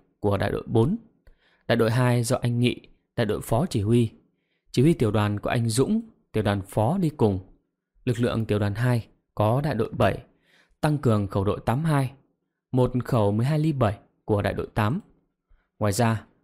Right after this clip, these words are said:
còn có lực lượng các đơn vị trực thuộc trung đoàn, gồm đại đội mười ba cối một trăm hai mươi ly, đại đội hai mươi mốt trinh sát,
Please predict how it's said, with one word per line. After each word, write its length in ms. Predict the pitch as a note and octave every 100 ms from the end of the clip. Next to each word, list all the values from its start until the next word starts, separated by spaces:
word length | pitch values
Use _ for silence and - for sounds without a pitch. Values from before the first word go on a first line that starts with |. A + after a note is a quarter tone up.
| _
còn 180 | A2+ A2+
có 120 | G#2+
lực 220 | F#3 E3 A#2+
lượng 300 | A#2 - -
các 140 | F3
đơn 140 | D3+ B2+
vị 240 | A#2+ - -
trực 220 | A2+ -
thuộc 200 | G#2 -
trung 160 | - A2+
đoàn, 200 | G#2+ F#2+ F2+ _ _ _ _ _ -
gồm 440 | G#2+ A2 A2+ A2+
đại 120 | A2
đội 160 | A2+ F#2
mười 180 | A2+ A2+
ba 320 | C3+ C#3 C3 - -
cối 240 | G#2+ B2+
một 140 | F3 A#2+
trăm 140 | A2+
hai 100 | A2
mươi 140 | A2
ly, 260 | G#2+ A#2 G#2 - _ _ _ -
đại 120 | A#2+ A#2
đội 140 | A#2
hai 140 | C3
mươi 100 | C3
mốt 140 | F3 G3
trinh 180 | B2+ A#2
sát, 240 | - F#3+